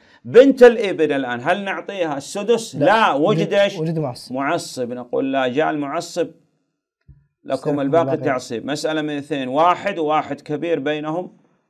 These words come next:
Speaker 1: طويل واحد، وبعدين يتقسم عليهم على ما سيأتي. تمام؟
Speaker 2: تمام.
Speaker 1: تمام. مسألة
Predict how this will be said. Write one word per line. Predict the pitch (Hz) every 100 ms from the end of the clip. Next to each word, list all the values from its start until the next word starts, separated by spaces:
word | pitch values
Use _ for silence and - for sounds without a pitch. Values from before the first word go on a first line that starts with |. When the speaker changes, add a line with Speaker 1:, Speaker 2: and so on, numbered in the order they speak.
| -
Speaker 1:
طويل | 131 143 139
واحد، | 127 143 - 165
وبعدين | 160 123 135 127
يتقسم | 117 - 120 - 117 104
عليهم | 107 127 131 151 _ _ _
على | 110 127 135
ما | 117 104
سيأتي. | - - - - - _ _ _ -
تمام؟ | 135 170 190 190
Speaker 2:
تمام. | - 135 131 113 _ -
Speaker 1:
تمام. | 135 123 - _ _ _ _ _ _ _ _ _ _ _ _ _ _ _ _ _ _ _ _
مسألة | 156 196 - 208 208 214 -